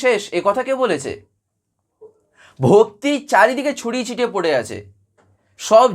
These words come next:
জায়গাতে ভক্তি। আমি যেখানে খুঁজতে পারছি সেখানেই ভক্তি, আমি যেখানে পাচ্ছি না সেখানে আমার কাছে ভক্তি নেই। আমি পারছি না বলে যে সেখানে ভক্তির অবস্থান নেই, এরকম তো কোনো কথা নেই। আমার দৃষ্টিতে হয়তো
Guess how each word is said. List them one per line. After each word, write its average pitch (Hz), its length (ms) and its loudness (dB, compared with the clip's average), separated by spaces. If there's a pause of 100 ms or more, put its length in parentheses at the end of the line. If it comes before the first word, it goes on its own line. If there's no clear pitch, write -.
জায়গাতে 220 360 4 (120)
ভক্তি। 151 240 -8 (240)
আমি 240 160 0 (340)
যেখানে 240 360 0 (600)
খুঁজতে 214 420 0
পারছি 254 200 2 (120)
সেখানেই 254 420 0
ভক্তি, 135 280 -6 (160)
আমি 143 160 -4
যেখানে 185 240 -2
পাচ্ছি 190 180 -4
না 214 100 -4
সেখানে 220 180 -4
আমার 226 120 -2
কাছে 240 160 -6
ভক্তি 240 260 -8
নেই। 208 100 -2 (1800)
আমি 147 220 2 (120)
পারছি 165 260 2
না 226 120 0
বলে 233 160 0
যে 247 60 0 (100)
সেখানে 247 320 0 (140)
ভক্তির 175 420 -4 (320)
অবস্থান 233 460 0
নেই, 190 100 -2 (200)
এরকম 143 320 0
তো 240 100 -4
কোনো 269 180 0
কথা 190 240 0
নেই। 101 100 -8 (440)
আমার 208 280 6 (100)
দৃষ্টিতে 247 340 -6
হয়তো 262 140 -2